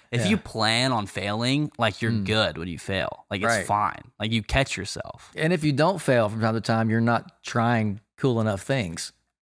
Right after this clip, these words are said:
Speaker 1: Exactly. Like, you're not going for it.
Speaker 2: Yeah.
Speaker 1: Like, it's kinda pointless. If you're not failing, it's pointless.
Speaker 2: Hmm.
Speaker 1: Anyway.
Speaker 2: <laughs>
Speaker 1: So,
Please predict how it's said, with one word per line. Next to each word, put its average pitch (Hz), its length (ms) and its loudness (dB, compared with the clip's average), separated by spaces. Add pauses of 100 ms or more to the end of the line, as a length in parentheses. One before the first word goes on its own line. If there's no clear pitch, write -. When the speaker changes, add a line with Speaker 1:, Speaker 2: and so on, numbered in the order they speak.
(320)
Speaker 1:
Exactly. 147 640 4
Like, 107 180 2
you're 131 80 2
not 131 220 2
going 135 300 4
for 73 340 -4
it. - 180 -6
Speaker 2:
Yeah. 82 280 -8 (160)
Speaker 1:
Like, 120 340 -4 (480)
it's 123 80 -12
kinda 151 220 2
pointless. 107 760 -2
If 127 140 -2
you're 139 100 4
not 202 220 4
failing, 170 560 2 (600)
it's 120 120 -12
pointless. - 640 -10 (100)
Speaker 2:
Hmm. 101 160 -4 (800)
Speaker 1:
Anyway. 101 400 -8 (160)
Speaker 2:
<laughs> - 580 -6
Speaker 1:
So, 156 600 4